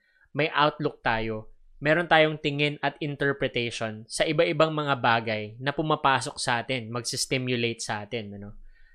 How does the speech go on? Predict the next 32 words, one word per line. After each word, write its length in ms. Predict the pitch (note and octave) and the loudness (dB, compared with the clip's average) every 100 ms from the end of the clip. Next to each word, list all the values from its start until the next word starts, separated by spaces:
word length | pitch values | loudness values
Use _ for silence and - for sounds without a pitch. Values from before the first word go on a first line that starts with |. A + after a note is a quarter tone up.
| _ | _
May 160 | - C#3 | -2 0
mga 240 | C3+ C3+ | 2 0
attitude 480 | C#3 C3+ - - C3 | 0 -2 -2 -4 0
tayo 240 | C3 A#2+ B2 | 2 2 2
toward 380 | B2 A#2+ A#2+ A#2 | -2 -2 -2 -4
other 240 | A2 G#2+ | -4 -4
people, 640 | E3+ E3 - D#3 D3+ D3 D3 _ _ _ | -2 -4 6 8 10 6 0 _ _ _
toward 320 | - C3 B2+ A2+ | 2 4 4 2
certain 420 | B2 A2+ A2 A2+ | -4 -6 -8 -2
brands, 680 | C3+ C3+ C3+ C3 B2+ - - - | 4 4 4 0 -4 -8 -8 -8
toward 340 | - C3 B2+ A#2 | -2 2 2 2
certain 460 | - B2 A#2+ A#2+ - | -4 -4 -6 -8 -4
feels 600 | - D3+ D3+ C#3+ C#3+ - - | 0 4 6 4 2 -4 -2
or 300 | B2 - _ | -4 -4 _
pegs, 720 | C3+ C3 C3 A#2 - - - B2 | 6 6 2 -4 -4 -4 -6 -4
no? 260 | A#2 A2+ - - - - _ _ _ _ _ | -4 -4 -10 -16 -20 -20 _ _ _ _ _
Meron 240 | E3 F3+ | 4 6
tayong 180 | F3 F3+ | 4 4
attitude. 600 | C#3 C#3 B2 A#2+ G2+ A2 - _ _ | 2 0 -4 -8 -10 -14 -20 _ _
A 80 | F3 | 4
person 440 | - B3+ B3+ B3+ G3+ | 8 8 8 4 4
who 80 | |
lacks 320 | E3+ D3 - - | 6 6 4 -2
contentment 720 | D#3+ C3+ C#3 C3+ C3 C3+ C3 | -2 0 0 0 -2 -8 -6
in 160 | A#2+ | -4
their 160 | A2+ A2+ | -2 2
life 400 | C3 C3+ D3 - | 4 4 2 -4
will 240 | B2+ C3 - | -6 -6 0
often 480 | C3+ D#3+ E3 E3+ D#3+ C#3 | 4 6 4 -2 -2 -6
engage 680 | C3 A#2+ A#2+ A#2+ A2 - - | -6 -4 -2 -2 -2 -8 -6
in 320 | B2+ A#2+ C3 | -6 -6 -10
when 640 | A#2+ B2 C#3 D3 D3+ D3+ | -6 2 4 4 0 -8